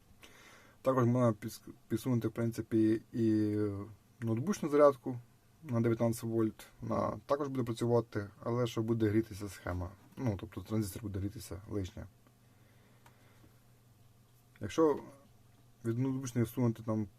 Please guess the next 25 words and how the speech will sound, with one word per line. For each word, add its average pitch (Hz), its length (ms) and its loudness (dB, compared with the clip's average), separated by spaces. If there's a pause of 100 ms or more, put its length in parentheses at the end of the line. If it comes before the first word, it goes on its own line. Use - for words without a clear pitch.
(180)
діод 117 360 2
два, 175 340 8 (380)
ну, 107 320 -4
послідовно, 107 680 2
да? 135 100 -8 (920)
По, 107 160 -2 (140)
по 113 120 0
входу, 98 400 -2
там, 95 200 -8 (160)
то 107 100 -14
по - 140 -10
мінусу 127 260 -4
чи - 80 -16
по 101 80 -4
виходу, 117 360 -6 (200)
по 107 100 -4
плюсу, 117 320 -4
неважно, 98 500 -2 (1040)
то 117 80 -8
тоді, 151 220 -2
в - 60 -2
принципі, 127 340 -6
можна 113 280 0
трохи 104 280 -2
знижити 107 840 -2